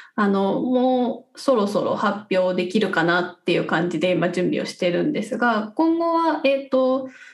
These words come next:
サブスタックっていう、あの、まあ、いわゆるメールマガジン、ニュースレターを配信するプラットフォームに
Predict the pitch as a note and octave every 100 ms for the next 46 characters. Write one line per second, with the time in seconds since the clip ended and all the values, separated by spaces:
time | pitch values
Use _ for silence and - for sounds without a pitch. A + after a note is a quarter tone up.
0 | _ _ - A3+ C#4 E4 - F#4 F#4 -
1 | - G#3+ E3+ - - F3 F3 F3+ A#3 G#3+
2 | F3 - - - _ A3 G#3 G#3 G3+ G3
3 | - A3+ F3+ A3 B3 C4+ C4+ B3 C4+ D4
4 | C#4+ C#4 A#3 - D3+ G#3+ A#3+ C#4+ D4 D4+
5 | D4+ D4+ G3+ - - D4+ A3+ - - -
6 | A3+ G3 - G3 G3 G3 F#3+ G3 - F#3+
7 | F#3 - G3+ G#3+ G#3 F3+ F3 A3 D4 -
8 | -